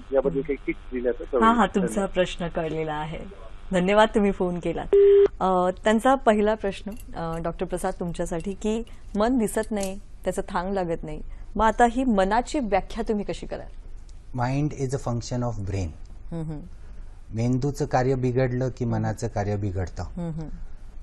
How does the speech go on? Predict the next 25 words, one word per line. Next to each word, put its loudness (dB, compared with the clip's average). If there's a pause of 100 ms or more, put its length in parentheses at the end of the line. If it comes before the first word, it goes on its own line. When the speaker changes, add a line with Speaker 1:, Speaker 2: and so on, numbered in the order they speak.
(140)
Speaker 3:
मनाचं 0
कार्य 0
ठीक 2
चाललंय 4
म्हणजे 0
समजावं 0
मेंदूचं 0
कार्य 0
ठीक -4
चाललेलं -4
आहे. -6
Speaker 2:
हम्म, -6
हम्म. -10 (840)
Speaker 3:
तर 0
हे 0
सर्वप्रथम 0
लक्षात 0
घ्यायला -2
हवं. -2
Speaker 2:
हम्म, -6
हम्म. -6 (400)
Speaker 3:
तर 0
आपल्या -2
मेंदूंच्या 0
लहरीतनं 0